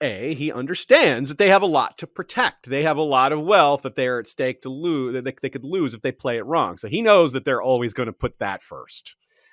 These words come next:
Even though he's their king and he can destroy them, he knows that's the thing that matters to them most, is their own wealth and power, which of course it matters to them most. So he's not, he's, he's neither foolish,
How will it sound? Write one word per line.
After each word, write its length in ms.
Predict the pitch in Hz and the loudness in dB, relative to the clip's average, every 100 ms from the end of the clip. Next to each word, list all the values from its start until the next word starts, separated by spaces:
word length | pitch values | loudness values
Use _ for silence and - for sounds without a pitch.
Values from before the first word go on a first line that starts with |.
| _ | _
Even 340 | 156 160 156 | 2 6 6
though 240 | 151 143 131 | 8 6 6
he's 240 | 147 160 | 2 2
their 140 | 160 151 | 2 4
king 280 | 160 139 | 2 2
and 60 | 135 | 0
he 60 | 135 | -2
can 100 | 117 | -6
destroy 360 | - 139 123 | -4 0 0
them, 140 | 117 117 | 0 0
he 100 | 170 | 4
knows 240 | 160 127 | 4 4
that's 280 | 135 143 - | 4 4 2
the 80 | 131 | -4
thing 200 | 135 123 | -2 -4
that 80 | |
matters 340 | 117 113 110 - | -4 -2 -4 -6
to 60 | |
them 140 | 107 104 | -10 -8
most, 280 | 101 92 107 | -8 -8 -8
is 100 | 104 | -2
their 180 | 131 | 2
own 200 | 196 190 | 4 4
wealth 240 | 110 95 92 | 2 -2 -6
and 120 | 87 | -12
power, 280 | 71 65 - _ _ _ _ | -12 -12 -16 _ _ _ _
which 160 | 269 269 | -8 -4
of 60 | |
course 240 | 285 339 139 | 6 6 6
it 80 | 98 | -2
matters 260 | 82 78 | -6 -8
to 60 | 98 | -12
them 140 | 82 60 | -14 -16
most. 380 | - - - _ _ _ _ - | -20 -18 -18 _ _ _ _ 2
So 160 | 165 | 4
he's 200 | 156 175 | 6 6
not, 260 | 196 208 160 | 8 8 8
he's, 200 | 185 147 | 0 -2
he's 160 | - 170 | -4 4
neither 320 | 208 202 160 | 6 6 4
foolish, 600 | - 214 185 175 - | 6 8 8 6 2